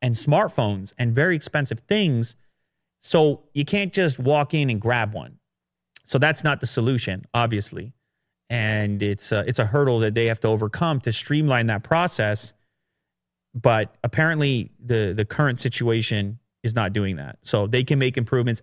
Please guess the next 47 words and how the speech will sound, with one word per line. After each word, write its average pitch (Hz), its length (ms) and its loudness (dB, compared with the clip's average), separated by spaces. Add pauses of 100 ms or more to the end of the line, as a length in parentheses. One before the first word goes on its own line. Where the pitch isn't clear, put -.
Everybody 240 420 2
can 202 180 0
improve 147 400 2
always. 123 640 2 (800)
That's 143 260 2
the 139 120 2
rule. 120 480 2 (640)
So 120 300 2
we'll 147 160 4
see 196 120 0
what 175 140 2
they 156 100 0
end 151 140 2
up 127 120 0
doing. 113 380 2 (800)
But 113 420 2
I 127 120 4
have 131 100 2
to 135 80 -2
say, 123 180 0
if 110 120 0
it's, 120 180 -2
if, 127 240 -4
if 131 140 0
it's 131 120 0
up 156 140 0
to 160 80 2
me, 175 380 0 (760)
I 127 100 4
would 131 160 4
prefer 131 280 0
a 123 40 2
more 123 160 2
typical 113 480 -2
experience. 101 880 -4
I 123 80 2
probably 113 420 0
would 104 180 0
go 110 200 2
there 104 140 0
more 98 200 0
often 101 420 -4
if 107 180 -2
I 110 80 2
wasn't 104 380 -2
chasing 104 360 -4
around 98 420 -4